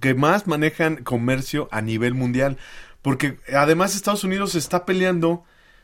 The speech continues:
con solo economías locales. Mientras él se pelea con economías locales, China dice por atrás, "No te preocupes, yo te lo vendo igual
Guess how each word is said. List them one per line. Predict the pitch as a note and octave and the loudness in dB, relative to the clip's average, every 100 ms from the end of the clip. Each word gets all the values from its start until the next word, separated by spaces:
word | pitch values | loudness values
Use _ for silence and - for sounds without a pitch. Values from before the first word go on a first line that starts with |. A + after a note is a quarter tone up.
| _ _ | _ _
con | C#3 D#3+ F#3+ - | 6 6 6 -2
solo | - - F3 F#3 G3 - | -6 4 6 6 2 -2
economías | C3+ C3+ B2+ C3+ D#3 D3+ | -2 0 2 2 0 0
locales. | D3+ D#3+ D3+ C#3 - - - - | 0 2 0 0 -6 -18 -20 -14
Mientras | C3+ C#3 B2+ C#3+ C#3 - - - | -4 -2 0 -2 -4 -12 -18 0
él | G3 B3 | 0 0
se | A3+ | -2
pelea | F3+ F3 G3 | 4 4 4
con | F#3 D#3+ | 2 2
economías | C3+ C#3+ C#3 D#3+ G3 | 0 0 2 0 0
locales, | G#3 G#3+ G#3 A#3+ - - - - - - | 0 2 2 2 -2 -14 -20 -20 -20 -12
China | - A#3 A#3 | -8 -2 -2
dice | A3+ G3+ | -2 -4
por | - G#3 | -2 2
atrás, | G#3+ A3 A3+ A3+ | 2 4 2 2
"No | C4+ C#4+ | -4 2
te | F4 | 4
preocupes, | B3+ B3 E4 D#4 C#4 C#4 | 2 0 0 0 0 -2
yo | C4 B3+ | -4 -2
te | C4 | 0
lo | A3+ G3 | 0 -2
vendo | - A3 A3+ | 2 2 2
igual | A3 G3 A#3 D#4 | 0 4 6 4